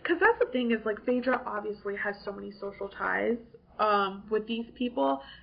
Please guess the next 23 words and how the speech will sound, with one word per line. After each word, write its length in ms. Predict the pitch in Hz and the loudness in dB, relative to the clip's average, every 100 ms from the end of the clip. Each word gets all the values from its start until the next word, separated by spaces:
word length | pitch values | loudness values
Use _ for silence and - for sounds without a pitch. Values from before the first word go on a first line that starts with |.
| - | 0
that 340 | - 220 214 208 | 6 8 6 4
it's 180 | 220 - | -2 4
like, 320 | 226 220 220 - - - - | 4 4 0 -12 -20 -4 2
okay, 420 | 370 359 330 370 | 6 8 6 4
maybe 240 | 269 320 392 - | 0 4 6 6
she 300 | 359 320 - - | 6 6 2 -2
did 160 | 277 | 4
actually 640 | 311 302 - 311 285 285 277 - | 4 4 0 -2 -2 -4 -6 -4
tell 240 | 277 269 | 0 2
everyone 500 | 381 208 202 190 196 | 2 2 0 0 -2
that, 300 | 196 202 208 - - | 0 2 0 -2 2
but 120 | 226 | 2
it's 220 | 220 220 | 2 0
like, 240 | 214 208 - - - - - - | -4 -4 -8 -20 -20 -20 -20 -4
yeah, 320 | 240 269 240 208 - | 4 4 4 0 4
there 140 | 240 | 6
could 160 | 254 247 | 4 2
be 100 | 247 | 4
another 280 | 233 240 233 | 4 4 4
read 200 | 240 240 | 2 2
on 140 | 208 | 0
that. 240 | 202 196 - - - - - - - - - | 2 0 -2 -20 -20 -20 -20 -20 -20 -2 8
Um, 380 | 285 294 294 | 10 10 8